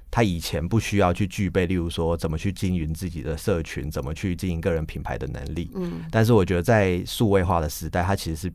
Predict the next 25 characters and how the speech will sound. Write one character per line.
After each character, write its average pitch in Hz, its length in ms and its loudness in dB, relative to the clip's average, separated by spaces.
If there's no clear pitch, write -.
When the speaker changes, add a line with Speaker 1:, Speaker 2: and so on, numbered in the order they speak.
Speaker 1:
变 104 120 4
得 82 120 0
更 80 440 0
扁 - 260 0
平 - 260 -8
的， 73 140 -6
创 101 160 2
作 95 100 2
者 76 120 -6
其 - 160 -8
实 78 60 -2
需 101 120 -2
要 85 120 2
更 80 260 0
多 78 240 -2
的 58 340 -8
专 85 160 0
业 85 120 2
能 64 240 -6
力， 82 120 -4
所 95 140 0
以 - 20 4
他 123 60 6
除 117 160 6
了 104 100 6